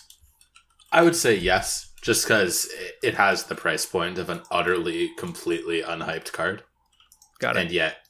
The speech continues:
Speaker 1: seems actually good, as
Speaker 2: Okay.
Speaker 1: opposed to a lot of this other stuff, which is, like,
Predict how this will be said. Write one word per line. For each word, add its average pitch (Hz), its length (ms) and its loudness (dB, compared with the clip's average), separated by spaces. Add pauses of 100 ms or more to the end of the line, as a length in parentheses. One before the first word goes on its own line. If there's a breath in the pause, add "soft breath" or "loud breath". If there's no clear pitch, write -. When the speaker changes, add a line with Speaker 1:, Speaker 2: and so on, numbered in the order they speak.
(840)
Speaker 1:
seems 87 420 -4
actually 80 420 -2
good, - 260 -12 (580)
as 104 280 2
Speaker 2:
Okay. 113 80 2
Speaker 1:
opposed 98 240 2
to 90 80 -2
a - 20 -2
lot 82 200 2
of 82 60 0
this 82 140 -6
other 76 200 -8
stuff, - 300 -8
which 78 200 -8
is, 73 160 -8
like, - 280 -14